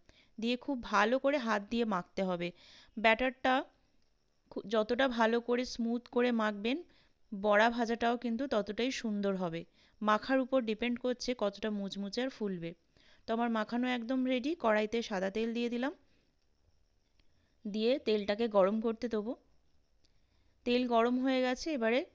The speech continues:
গ্যাসটাকে একদম সিমে করে দিয়ে তারপর বড়াগুলো ছাড়বো। হাই ফ্লেমে দিয়ে যদি বড়াগুলো ছাড়েন তাহলে পুড়ে যাবে, ভেতরটা কাঁচা থেকে যাবে। একদম লোতে করে দিয়ে তারপরে বড়াগুলো ছাড়বেন।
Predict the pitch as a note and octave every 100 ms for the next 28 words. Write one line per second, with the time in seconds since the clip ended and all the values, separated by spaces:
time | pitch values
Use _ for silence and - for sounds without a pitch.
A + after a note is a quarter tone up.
0 | _ G#3+ G3+ G3+ A3+ A3+ C4 G#3+ F#3 B3
1 | D4+ - G#3+ G#3+ A3 A3+ A#3 G#3 G#3+ D#4+
2 | - _ _ _ _ - G3 F3+ B3 D4+
3 | G#3+ F#3 F3+ A3+ C#4 A3 D#3+ D#3+ E3 _
4 | _ _ _ _ - A#3 B3+ C4+ C4 C4+
5 | B3 B3+ B3 B3+ A3+ G3+ G3+ G#3 G#3+ -
6 | G3+ A3 E4 B3+ F#3+ A#3+ - G#3+ G3+ G3+
7 | G3+ A#3 E4+ A3 F#3 F#3 B3 D#4+ - -
8 | - G#3+ G#3 G3 F#3+ D#3+ D#3+ D#3 E3 -
9 | _ _ - A3 G#3 B3+ B3 G#3+ G#3 B3
10 | A#3+ A#3 A3+ A3+ B3 G4 _ _ _ -
11 | G#3 F#3 G#3 C#4 A#3 G3+ G3 G3 G3 -
12 | G3 G3 C4